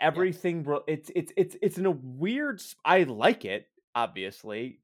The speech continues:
Speaker 2: but it's a, it's in a really
Speaker 1: Yep.
Speaker 2: weird spot of it being, like, really cool if you've done your homework, but also, like, probably not fun if you haven't.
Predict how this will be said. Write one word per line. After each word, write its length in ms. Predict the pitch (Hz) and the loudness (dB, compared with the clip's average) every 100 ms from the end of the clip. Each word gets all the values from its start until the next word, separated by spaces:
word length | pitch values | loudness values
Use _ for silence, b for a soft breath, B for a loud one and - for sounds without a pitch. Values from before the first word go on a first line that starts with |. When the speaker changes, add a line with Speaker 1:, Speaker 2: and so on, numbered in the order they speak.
| _ | _
Speaker 2:
but 180 | 135 151 | -6 -6
it's 120 | 143 | -2
a, 100 | 156 120 | -4 -2
it's 140 | 156 156 | -4 -2
in 60 | |
a 40 | 131 | -4
really 400 | 107 135 151 127 117 | -2 -2 -2 -2 -4
Speaker 1:
Yep. 160 | 104 - | -6 -8
Speaker 2:
weird 40 | |
spot 500 | - - 214 139 - - 139 | -14 -4 0 0 -4 -6 -2
of 240 | 123 110 - | -2 -4 -6
it 200 | 131 - | -6 0
being, 280 | 123 117 117 | 0 0 0
like, 180 | 110 101 | -4 -4
really 340 | 117 170 135 | -6 -4 -6
cool 680 | - - 202 135 123 113 _ _ _ _ _ _ | -8 -8 -6 -4 -4 -6 _ _ _ _ _ _
if 240 | 160 143 131 | -2 -2 -6
you've 140 | 117 | 0
done 240 | 131 123 | 2 2
your 140 | 113 110 | -2 -4
homework, 640 | 160 180 147 107 101 - - | -2 -2 -2 -2 -4 -6 -10
but 140 | - | -4
also, 880 | 135 147 147 - 127 110 107 107 95 - _ _ _ - | 0 2 0 0 2 2 0 -4 -6 -10 _ _ _ -12
like, 460 | 135 110 107 - - _ _ _ _ _ _ - - | -4 -4 -4 -8 -20 _ _ _ _ _ _ -20 -12
probably 580 | - 160 190 170 160 | 2 4 4 0 -2
not 320 | 120 98 131 - | -2 -4 -8 -2
fun 300 | 151 147 147 | 2 2 0
if 120 | - | -8
you 100 | 120 | -4
haven't. 360 | 113 104 78 | -2 -2 -6